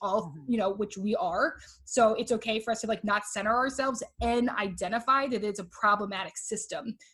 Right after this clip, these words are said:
Speaker 1: which we're
Speaker 2: Mm-hmm.
Speaker 1: all a part of.
Speaker 2: Totally. Uh, and I, I touched on this when we were chatting before getting on the call, that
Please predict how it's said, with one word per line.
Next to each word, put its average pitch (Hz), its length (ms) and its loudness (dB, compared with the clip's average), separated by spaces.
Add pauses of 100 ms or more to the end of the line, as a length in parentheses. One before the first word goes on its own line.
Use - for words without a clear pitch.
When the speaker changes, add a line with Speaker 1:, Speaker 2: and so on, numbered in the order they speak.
Speaker 1:
which 226 180 0
we're 208 80 2
Speaker 2:
Mm-hmm. 190 100 6
Speaker 1:
all 175 80 -2
a 175 60 -12
part 180 280 -2
of. - 80 -16 (920)
Speaker 2:
Totally. 175 400 6 (480)
Uh, 156 300 0 (120)
and 170 100 -2
I, 160 200 -2
I 170 160 0 (280)
touched - 300 2
on 170 160 6
this 160 220 -2
when 165 180 2
we 165 120 -2
were 160 420 4
chatting 175 320 6
before 180 240 2
getting 170 240 2
on 160 100 -2
the 160 60 -4
call, 170 400 6
that 160 260 4